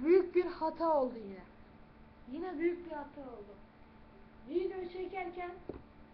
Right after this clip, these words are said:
ee, şey kapandı, bilgisayar kapandı. Ben o kadar oynadım, oynadım, oynadım, bilgisayar kapandı.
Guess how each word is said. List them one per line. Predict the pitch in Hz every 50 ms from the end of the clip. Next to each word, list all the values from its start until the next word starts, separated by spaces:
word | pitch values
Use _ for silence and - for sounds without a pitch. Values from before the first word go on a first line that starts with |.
| - - - - - - - - - - - - - - - - - - - - - - - - - - - 220 - - 220 220
ee, | 208 220 220 220 214 214 220 220 220 226
şey | 220 - 320 330 339 339 -
kapandı, | 339 330 311 311 311 311 285 262 254 262 262
bilgisayar | 240 262 269 269 294 269 277 - 311 311 320 311 311
kapandı. | - 285 277 - 302 294 269 240 233 226 220 - - - - - - - - - - - - - - - - - - - - - - - - - - - - - - - - - - - - - - - - -
Ben | 285 311 339
o | 349 359 370 359
kadar | 370 370 359 349 349 339 339 339
oynadım, | 339 339 349 349 330 349 330 294 302 311 330 320 320 -
oynadım, | - 311 311 320 320 311 311 294 277 285 269 269 -
oynadım, | 302 302 302 294 285 277 269 302 349 370 - - - - - - -
bilgisayar | 302 320 294 262 - - - 320 330 311 -
kapandı. | - 311 302 - - 277 247 226 220 202